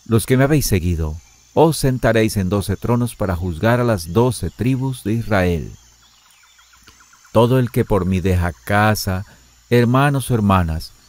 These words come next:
padre o madre, hijos o tierras, recibirá cien veces más y heredará la vida eterna.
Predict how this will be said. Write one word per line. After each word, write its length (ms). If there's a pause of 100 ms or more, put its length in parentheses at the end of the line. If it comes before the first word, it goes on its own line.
(260)
padre 400
o 60
madre, 500 (460)
hijos 380
o 100
tierras, 540 (360)
recibirá 560
cien 320
veces 380
más 420 (400)
y 280 (100)
heredará 760 (100)
la 140
vida 200
eterna. 580